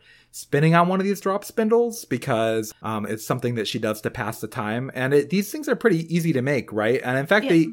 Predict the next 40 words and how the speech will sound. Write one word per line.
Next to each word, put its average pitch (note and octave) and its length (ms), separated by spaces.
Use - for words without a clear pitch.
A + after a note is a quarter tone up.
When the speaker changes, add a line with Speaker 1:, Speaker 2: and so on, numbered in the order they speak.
Speaker 1:
they D3 80
even, D3+ 440
my C3 140
understanding E3 960
from A2 300
talking B2+ 480
to A2 320
a G#2+ 160
certain A2+ 340
Morgan A2 400
who's A2 180
sitting G#2 220
next G2+ 220
to - 80
me G2+ 140
is G2+ 140
that A2 260
these E3+ 160
things E3 260
show B2+ 260
up D#3 120
a A#3 60
lot A#3+ 420
in F#3+ 160
history D4+ 760
and C#3+ 180
maybe F3 240
in F3+ 80
a C3 60
lot A#2+ 220
of D3 60
places A3+ 380
that D3 80
don't, B2+ 320
don't D3 160
even D#3 200
talk A2 260
to F#3 100
each F3 100
other. B3+ 320